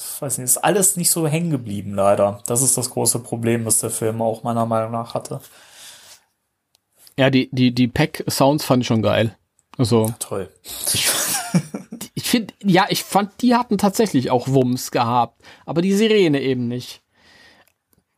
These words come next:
Speaker 2: Bei den, bei den Pack-Sounds haben sie es, da haben sie sich an den Originalen orientiert und ein bisschen variiert. Die Sirene war so komplett anders und, und belanglos.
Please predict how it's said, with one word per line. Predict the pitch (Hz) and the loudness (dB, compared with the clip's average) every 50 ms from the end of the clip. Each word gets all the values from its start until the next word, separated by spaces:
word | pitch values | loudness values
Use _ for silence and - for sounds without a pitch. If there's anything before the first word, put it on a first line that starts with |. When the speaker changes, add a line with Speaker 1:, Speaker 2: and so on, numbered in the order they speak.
| _ _ _ _ _ - | _ _ _ _ _ -2
Speaker 2:
Bei | 156 156 | 0 2
den, | 175 175 165 165 175 | 2 0 -2 -2 0
bei | 175 165 | 0 2
den | 170 180 175 175 175 170 170 _ _ _ _ _ _ - | 2 2 0 -2 -6 -14 -20 _ _ _ _ _ _ -2
Pack-Sounds | - 208 208 - - - 202 202 202 190 - | -2 -2 -2 -2 0 0 0 0 0 0 0
haben | 190 190 190 | 0 0 2
sie | 185 185 | 0 0
es, | 185 180 - - - _ _ _ _ _ - - - 523 494 - - | -2 -4 -6 -10 -14 _ _ _ _ _ -20 -20 -20 -20 -20 -12 -4
da | 165 160 147 | 0 0 2
haben | 180 208 | 2 2
sie | 196 196 196 202 - _ _ _ - 131 - _ _ _ - - - _ _ _ _ _ - | 2 2 0 0 -4 _ _ _ -20 -20 -20 _ _ _ -20 -20 -20 _ _ _ _ _ -8
sich | 180 - 175 170 - - - | -2 0 0 0 0 0 -2
an | 175 190 | 0 2
den | 190 190 185 | 4 2 4
Originalen | - 165 170 165 175 170 175 190 196 190 190 | 4 2 2 4 4 4 6 4 4 4 2
orientiert | - 165 147 156 156 156 151 - - 208 202 190 - | 2 2 4 4 2 2 2 2 2 2 2 2 0
und | 165 156 139 | -4 -4 -2
ein | 156 156 | -2 -2
bisschen | 156 151 - - 151 139 | -2 -2 -2 -2 2 2
variiert. | 151 147 156 - 196 190 175 143 120 - - - _ _ _ _ _ _ _ _ _ _ _ _ _ _ _ _ _ _ _ _ _ _ _ _ _ _ _ _ _ _ - - | 2 2 2 0 0 0 2 2 2 0 -2 -8 _ _ _ _ _ _ _ _ _ _ _ _ _ _ _ _ _ _ _ _ _ _ _ _ _ _ _ _ _ _ -4 -2
Die | 147 | 0
Sirene | 123 160 156 135 147 180 208 208 185 | 2 4 4 4 4 4 4 4 4
war | 185 185 | 2 2
so | 185 180 | 2 0
komplett | - 185 170 - 196 196 190 - | 0 -2 0 2 0 0 2 0
anders | 170 170 180 185 180 - - | 0 0 2 2 2 2 0
und, | 196 170 160 160 - | -2 -4 -4 -4 -4
und | 165 151 143 | -4 -4 0
belanglos. | - 151 147 156 165 165 156 139 113 117 127 - - - - | 2 2 2 4 2 2 0 0 0 0 0 -2 -6 -10 -10